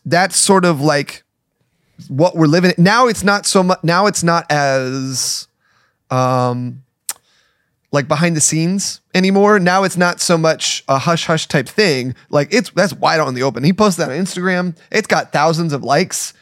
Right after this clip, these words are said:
you know, um, got hundreds of comments to it. And, uh, it's just way more out in the open than I feel like it has been.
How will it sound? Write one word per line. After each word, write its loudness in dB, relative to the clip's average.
you 2
know, 2
um, 0
got -8
hundreds 0
of -6
comments -4
to 4
it. -2
And, 4
uh, 4
it's 0
just 0
way 2
more 4
out 2
in -2
the 2
open -6
than 0
I -2
feel 0
like 0
it -6
has -4
been. -12